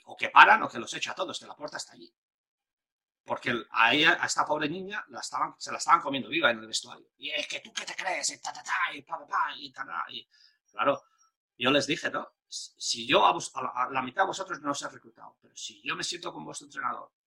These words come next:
y, y, y vuestros padres contigo, y os digo que vais a entrenar seis veces a la semana, tres veces, o que vamos a hacer algo, lo tengo que hacer. Y mi trabajo es que ella, esta chica, pues poco a poco haga más, ¿sabes?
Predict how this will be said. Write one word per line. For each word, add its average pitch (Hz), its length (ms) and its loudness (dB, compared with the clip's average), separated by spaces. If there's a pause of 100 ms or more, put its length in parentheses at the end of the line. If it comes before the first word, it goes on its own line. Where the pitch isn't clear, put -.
(140)
y, - 220 -20 (600)
y, 113 260 -10 (100)
y 117 40 -14
vuestros 117 400 -12
padres - 360 0
contigo, - 520 -18
y 117 120 -10
os - 100 -12
digo 175 240 -4
que - 100 -12
vais 139 180 0
a - 20 -12
entrenar 127 460 -2 (160)
seis 165 320 2
veces 165 260 -8
a 151 60 -6
la 139 60 -4
semana, 101 380 -12
tres 147 140 -18
veces, 170 260 -16
o - 100 -20
que - 100 -20
vamos 147 200 -8
a 151 40 -10
hacer 135 140 -10
algo, 165 220 -4
lo - 140 -16
tengo - 220 -4
que - 100 -6
hacer. - 260 -10 (960)
Y 117 100 -16
mi 113 100 -12
trabajo 151 440 -4
es 135 220 -6
que 117 140 -6
ella, 147 240 -6
esta - 200 -8
chica, - 400 -8 (720)
pues - 240 -8
poco 151 240 -2
a 143 80 2
poco 160 220 -2
haga - 160 0
más, - 400 -10 (340)
¿sabes? - 200 -12